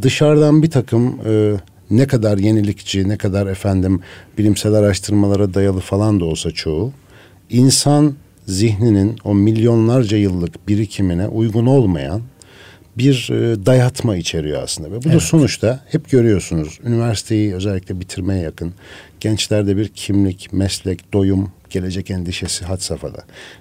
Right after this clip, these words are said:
Speaker 1: Bir böyle bunaltı hali. Yani ben niye bu kadar yapıyorum? Ne yapacağım?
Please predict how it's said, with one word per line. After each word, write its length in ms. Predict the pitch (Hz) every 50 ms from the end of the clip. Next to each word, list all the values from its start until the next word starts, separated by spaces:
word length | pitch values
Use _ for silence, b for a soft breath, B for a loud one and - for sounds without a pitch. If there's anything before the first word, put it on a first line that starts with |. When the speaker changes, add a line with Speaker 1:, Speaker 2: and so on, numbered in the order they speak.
| B -
Speaker 1:
Bir 120 | 123 117
böyle 360 | 120 123 131 123 104 98 92 92
bunaltı 460 | 107 113 113 117 123 110 - - 120
hali. 460 | 98 92 90 78 76 73 - - - -
Yani 220 | 92 87 85 - - - - 85 98
ben 240 | 117 123 113 98
niye 220 | 104 110 117 117 98
bu 60 | 87
kadar 280 | - 98 87 78 76 71
yapıyorum? 420 | 73 78 - - - 82 - - 82 87
Ne 60 | 95 110
yapacağım? 420 | 120 120 98 - 85 76 71